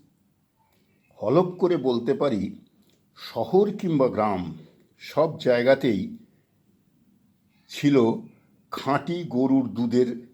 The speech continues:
ছানার রসগোল্লা। এখনকার মতো নকল দুধের ছানা নয়। ওই সময় যেমন মানুষ ছিল খাঁটি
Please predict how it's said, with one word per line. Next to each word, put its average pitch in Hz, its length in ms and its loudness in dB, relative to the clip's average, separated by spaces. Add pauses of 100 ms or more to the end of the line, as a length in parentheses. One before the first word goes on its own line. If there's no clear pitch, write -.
(160)
ছানার 123 540 0
রসগোল্লা। 85 840 -6 (800)
এখনকার 165 640 2
মতো 139 540 0 (260)
নকল 120 640 2
দুধের 139 380 0
ছানা 101 360 -4
নয়। 78 340 -8 (1000)
ওই 156 260 -2
সময় 160 580 2 (640)
যেমন 117 460 2
মানুষ 120 580 2
ছিল 143 260 2
খাঁটি - 500 -6